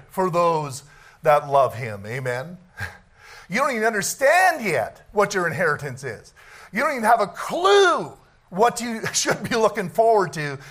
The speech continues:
as you see heaven. But all I know is this, that we have access to that right now. Much of that power, much of that ability,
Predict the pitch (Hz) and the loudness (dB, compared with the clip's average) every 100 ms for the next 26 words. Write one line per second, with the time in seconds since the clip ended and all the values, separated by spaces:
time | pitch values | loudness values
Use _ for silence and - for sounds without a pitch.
0 | - - 160 160 160 170 - 165 160 143 | -20 -2 0 0 -2 -4 -6 -4 0 0
1 | 117 98 - - - 151 165 196 208 208 | 0 -12 -20 -20 -2 4 6 6 6 4
2 | 214 208 180 214 147 - - - - 147 | 2 2 2 2 2 -2 -16 -20 -6 -6
3 | 165 160 143 - 185 202 - 156 131 117 | -2 -2 -2 0 0 0 -2 0 2 2
4 | - - - - _ _ _ _ _ _ | -2 -14 -20 -20 _ _ _ _ _ _
5 | 160 131 123 110 147 147 131 113 92 87 | -2 0 0 0 -4 -4 -8 -8 -10 -16
6 | - - - 139 160 226 - 214 208 202 | -20 -20 -16 -2 2 2 0 0 2 2
7 | - 196 170 139 123 175 - 262 208 208 | 0 2 4 2 2 0 0 0 2 4
8 | 190 180 190 147 | 2 -2 -4 -4